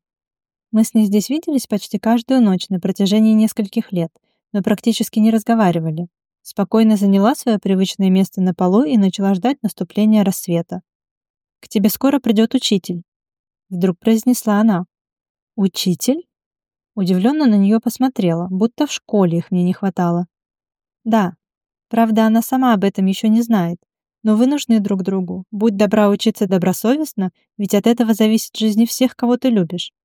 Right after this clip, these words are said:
продолжила говорить она. Зябко поежилась от ее проницательного взгляда. «Что ты имеешь в виду?» «Время для ответов еще не пришло».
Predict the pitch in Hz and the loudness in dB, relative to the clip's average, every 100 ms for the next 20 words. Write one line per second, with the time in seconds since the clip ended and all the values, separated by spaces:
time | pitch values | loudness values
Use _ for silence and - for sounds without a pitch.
0 | _ _ _ _ _ - 180 185 220 269 | _ _ _ _ _ -6 -2 -2 -2 -2
1 | 247 208 196 214 240 208 160 - _ _ | 0 2 0 0 0 0 -2 -10 _ _
2 | _ _ _ - 214 208 214 208 196 233 | _ _ _ -4 -2 -2 -2 0 2 2
3 | 285 240 - 202 196 208 - 202 196 208 | 2 -2 -2 -2 0 -2 0 0 2 -2
4 | 196 214 220 220 214 180 160 170 - _ | 0 0 0 -2 -2 -2 -2 -8 -14 _
5 | _ _ _ _ _ - 233 240 277 285 | _ _ _ _ _ -4 -2 0 0 2
6 | 285 - 302 277 180 165 _ _ _ _ | 0 -2 -2 0 -2 -2 _ _ _ _
7 | _ _ _ - 220 214 202 208 196 240 | _ _ _ 0 2 2 2 0 0 -2
8 | 302 339 240 - 254 262 277 - 220 196 | -2 -2 -2 -2 -2 -2 -2 -4 -4 -4